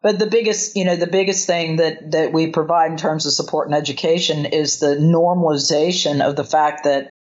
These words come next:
you know, what they're feeling is, is normal, even though they're, they're, you know, the neuroscience behind the fight or flight response is,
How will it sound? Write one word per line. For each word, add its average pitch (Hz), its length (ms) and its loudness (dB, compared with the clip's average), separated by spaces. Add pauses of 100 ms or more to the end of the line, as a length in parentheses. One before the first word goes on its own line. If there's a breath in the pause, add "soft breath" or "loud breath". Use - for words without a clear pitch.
(160)
you 165 140 2
know, 156 80 2
what 185 260 0
they're 156 140 0
feeling 185 540 0
is, - 340 -2
is 160 180 0
normal, 170 720 2
even 170 300 2
though 165 240 4
they're, 151 500 2
they're, 147 380 2
you 160 160 2
know, 151 100 4
the 147 120 0
neuroscience 160 800 2
behind 151 340 0
the 147 60 0
fight 151 240 2
or 147 80 0
flight 170 300 0
response 147 560 0
is, - 440 -2